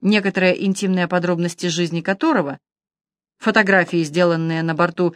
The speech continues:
некой яхты в обществе одного танцовщика, любителя немолодых банкиров и кокаина, позволяли предположить более или менее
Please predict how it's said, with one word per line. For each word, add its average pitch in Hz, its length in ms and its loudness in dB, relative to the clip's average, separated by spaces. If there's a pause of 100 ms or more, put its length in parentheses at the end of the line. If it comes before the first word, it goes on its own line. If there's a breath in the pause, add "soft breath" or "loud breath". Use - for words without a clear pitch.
(160 loud breath)
некой 175 360 0
яхты 165 500 0
в 160 60 -2
обществе 175 420 -4
одного 170 320 -2
танцовщика, 165 840 -4 (460)
любителя 175 540 0
немолодых 170 460 -2
банкиров 165 520 -2
и 170 160 -6
кокаина, 190 640 2 (920)
позволяли 233 600 4
предположить 196 580 0
более 180 400 2
или 165 200 0
менее 170 380 2